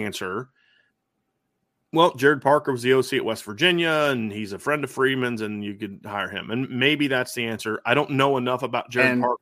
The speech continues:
Speaker 1: and what he ran at West Virginia to say that's a good or bad move. So this is just
Speaker 2: Sure.
Speaker 1: me saying options. And what, Ryan? What were you gonna say?
Speaker 2: Uh,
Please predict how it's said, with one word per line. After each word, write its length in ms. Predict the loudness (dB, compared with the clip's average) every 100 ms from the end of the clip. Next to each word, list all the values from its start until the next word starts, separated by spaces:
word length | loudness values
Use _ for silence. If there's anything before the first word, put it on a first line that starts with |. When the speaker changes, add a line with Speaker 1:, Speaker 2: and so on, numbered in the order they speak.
| -4
Speaker 1:
and 100 | -4
what 120 | -2 -2
he 120 | -2
ran 160 | -4
at 60 | -2
West 180 | -4 -6
Virginia 340 | -6 -4 -4
to 60 | -4
say 160 | -4
that's 180 | -4 -6
a 60 | -6
good 180 | -4 -4
or 60 |
bad 240 | -4 -8 -8
move. 180 | -16 -18
So 120 | -10
this 200 | -10 -10
is 80 | -6
just 180 | -4 -2
Speaker 2:
Sure. 320 | -4 -6 -8 _ _ _ _ _
Speaker 1:
me 160 | 0 0
saying 220 | 0 -2
options. 280 | -2 -6 -8
And 200 | -6 0
what, 160 | 0 2
Ryan? 260 | 2 0
What 80 | -2
were 80 | -4
you 40 |
gonna 60 | -4
say? 260 | -4 -4 -4
Speaker 2:
Uh, 80 | -6